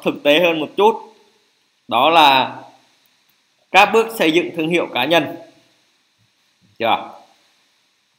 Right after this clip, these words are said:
Đấy. Thì bây giờ các bước thương hiệu cá nhân thì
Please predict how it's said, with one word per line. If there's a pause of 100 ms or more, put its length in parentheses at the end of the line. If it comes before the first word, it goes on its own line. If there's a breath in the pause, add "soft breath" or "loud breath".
(580)
Đấy. (1200)
Thì
bây
giờ
các
bước
thương
hiệu
cá
nhân
thì